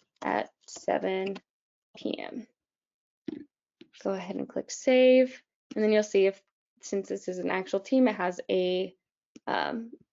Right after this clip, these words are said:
a logo right here. We'll say it's October first. I already know it's gonna get rained out. We're just gonna push this back to October tenth. So just clicking on the event and updating it will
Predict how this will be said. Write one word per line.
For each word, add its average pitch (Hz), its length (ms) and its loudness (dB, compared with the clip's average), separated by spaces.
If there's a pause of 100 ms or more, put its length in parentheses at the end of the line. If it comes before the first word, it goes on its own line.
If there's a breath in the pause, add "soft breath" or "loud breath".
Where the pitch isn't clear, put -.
a 190 60 0
logo 170 380 4
right - 200 -2
here. - 320 -6 (880)
We'll 214 280 4
say 208 320 4
it's - 160 0
October 214 420 0
first. 196 540 0 (460)
I 202 40 -2
already 208 340 2
know 196 200 2
it's 190 120 -2
gonna 185 160 0
get 180 160 4
rained 180 240 0
out. 175 400 2
We're 208 140 0
just 196 140 -10
gonna 196 120 -2
push 190 300 0
this 190 200 -2
back 185 420 0 (920)
to 190 460 2
October - 460 -4
tenth. - 420 -14 (1000)
So 185 340 2 (100)
just 196 220 -2
clicking 214 280 0
on 214 100 2
the 208 100 6
event 202 340 0
and - 200 -4
updating 190 560 2
it - 100 -6
will 185 340 2